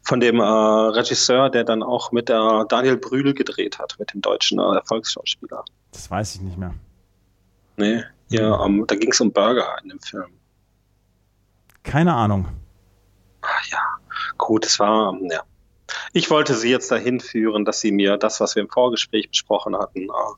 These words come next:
Speaker 1: dieses Zitat einmal.
Speaker 2: Welches
Speaker 1: Bitteschön.
Speaker 2: Zitat denn nochmal? Ich bin gerade nicht, <laughs> bin grad
Speaker 1: Na hier, vom Quentin.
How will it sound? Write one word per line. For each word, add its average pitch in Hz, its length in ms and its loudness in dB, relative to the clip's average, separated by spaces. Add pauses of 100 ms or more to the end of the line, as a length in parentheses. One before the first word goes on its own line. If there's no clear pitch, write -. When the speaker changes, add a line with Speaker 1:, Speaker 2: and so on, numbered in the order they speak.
(300)
Speaker 1:
dieses 123 240 2
Zitat 98 420 0
einmal. 92 400 -10 (1300)
Speaker 2:
Welches 190 260 2
Speaker 1:
Bitteschön. - 220 0
Speaker 2:
Zitat 220 240 2
denn 202 80 6
nochmal? 160 260 4
Ich 160 100 -2
bin 214 140 2
gerade 185 300 2
nicht, 190 220 2
<laughs> - 580 -4
bin - 120 -2
grad - 200 2
Speaker 1:
Na 277 60 8
hier, 254 920 6
vom 226 180 -2
Quentin. 196 840 2